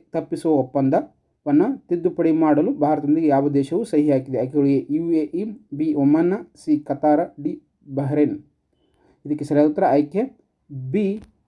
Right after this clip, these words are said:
ಒಮಾನ್ ದೇಶವು ಏನು ಮಾಡೈತೆ ಅಂದ್ರೆ ಡಬಲ್ ತೆರಿಗೆ ಸಿಸ್ಟಮನ್ನು ಒಪ್ಪಂದಕ್ಕೆ ಸಹಿ ಹಾಕೈತಿ. ಭಾರತ ಮತ್ತು ಒಮಾನ್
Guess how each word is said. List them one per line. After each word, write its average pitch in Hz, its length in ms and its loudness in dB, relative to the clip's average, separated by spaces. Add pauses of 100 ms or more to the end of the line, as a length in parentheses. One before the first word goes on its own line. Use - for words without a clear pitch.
ಒಮಾನ್ 175 360 4
ದೇಶವು 156 280 2
ಏನು 143 120 4
ಮಾಡೈತೆ 139 280 2
ಅಂದ್ರೆ 185 180 2 (320)
ಡಬಲ್ 180 380 2 (160)
ತೆರಿಗೆ 151 240 4
ಸಿಸ್ಟಮನ್ನು 143 540 0 (1000)
ಒಪ್ಪಂದಕ್ಕೆ 143 440 0 (240)
ಸಹಿ 151 160 6
ಹಾಕೈತಿ. 135 500 -2
ಭಾರತ 156 360 0
ಮತ್ತು 170 280 -2 (160)
ಒಮಾನ್ 175 260 2